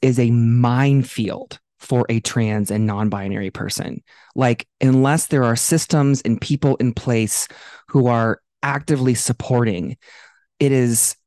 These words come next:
it is exhausting." And there, that's, there's a reason why the turnover rate is really high. There's a reason why, you know, trans people don't stay in jobs for, for, for very long. Like, it's not that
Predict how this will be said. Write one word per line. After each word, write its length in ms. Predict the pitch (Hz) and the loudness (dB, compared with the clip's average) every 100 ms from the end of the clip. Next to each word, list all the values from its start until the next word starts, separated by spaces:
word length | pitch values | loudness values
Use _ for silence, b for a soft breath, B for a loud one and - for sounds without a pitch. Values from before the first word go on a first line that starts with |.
| - | -2
it 80 | 143 | 2
is 160 | 139 127 | 2 0
exhausting." 880 | 120 113 120 139 - - - - _ b b - | -2 -2 0 0 -2 -6 -6 -10 _ b b -4
And 440 | 135 123 120 120 - _ _ _ _ _ _ - | 2 4 4 2 0 _ _ _ _ _ _ -10
there, 280 | 131 143 139 | -2 0 0
that's, 420 | 139 120 - - - _ - | -2 -2 -4 -10 -14 _ -4
there's 220 | 143 135 | 0 2
a 60 | 135 | 2
reason 520 | 135 175 196 175 143 | 2 4 4 4 2
why 220 | 123 117 | 2 0
the 100 | 113 | -2
turnover 480 | - 123 117 110 107 | -2 -2 0 0 -2
rate 320 | 107 107 101 - | 0 -2 -2 -4
is 220 | 104 107 | -4 -4
really 260 | 107 101 | -4 -4
high. 420 | 98 110 101 90 98 | -4 -6 -6 -6 -2
There's 160 | 123 | -2
a 80 | 135 | 0
reason 480 | 131 151 190 170 143 | 0 2 4 4 4
why, 300 | 120 107 107 | 2 0 -2
you 80 | 120 | -2
know, 80 | 107 | -2
trans 260 | - 123 104 | -2 -4 -4
people 180 | 117 107 | -4 -2
don't 240 | 107 - | -2 -2
stay 340 | - 117 107 | -2 -2 0
in 120 | 101 101 | 0 -2
jobs 300 | 104 104 - | -2 -4 -8
for, 280 | - - | -10 -16
for, 220 | - 120 - | -6 -6 -6
for 160 | - 117 | -6 -4
very 240 | 107 101 | -2 -2
long. 340 | 98 95 87 101 | -2 -4 -4 -2
Like, 320 | 110 107 B B B B B | -2 -4 B B B B B
it's 240 | 143 - | -2 0
not 320 | 139 143 180 - | 0 2 0 2
that 220 | 139 | 0